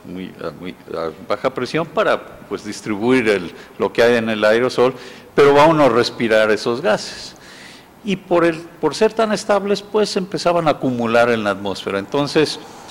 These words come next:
con mi colega Sherry Rowland decidimos hacernos la pregunta, ¿qué les pasa en la atmósfera? Que, eh, se acumulan indefinidamente y hay alguna consecuencia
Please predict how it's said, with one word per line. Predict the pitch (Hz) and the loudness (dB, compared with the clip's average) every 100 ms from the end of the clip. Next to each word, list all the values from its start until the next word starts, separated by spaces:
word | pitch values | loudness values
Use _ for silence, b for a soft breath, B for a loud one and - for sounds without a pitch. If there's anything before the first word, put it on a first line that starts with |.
| B - - | B -20 -4
con | 117 107 | -2 -2
mi | 110 | -6
colega | - 123 131 147 151 | 0 2 4 4 2
Sherry | 139 151 151 170 | 2 2 2 0
Rowland | 170 175 160 160 147 | 2 2 4 2 0
decidimos | 139 147 143 160 156 147 - | -2 -2 -2 0 0 0 0
hacernos | 120 156 147 135 | 2 2 2 2
la | 131 | 0
pregunta, | 143 135 156 - 143 - B B B B - - | 2 0 0 0 0 0 B B B B -20 -18
¿qué | - 143 | -2 0
les | 151 147 | 2 -2
pasa | - 135 127 139 | 0 -2 0 -4
en | 135 | -4
la | |
atmósfera? | 131 147 160 - 131 107 B B - - - | -6 -4 -6 -2 -2 -2 B B -20 -20 -16
Que, | - | -6
eh, | - 101 98 - - - | -2 -2 -4 -14 -20 -20
se | - 95 | -10 -8
acumulan | - 113 123 127 120 | -6 -6 -2 0 -2
indefinidamente | 110 95 92 110 95 104 107 98 101 110 104 123 120 B B B B - | -4 -2 -2 -2 -4 -2 0 0 0 -4 -2 -2 -4 B B B B -8
y | - 113 | 2 4
hay | 120 131 | 6 6
alguna | 113 110 120 120 | 4 2 0 0
consecuencia | 117 110 131 117 220 214 - 104 | -2 -2 -4 -2 -2 -2 -4 -8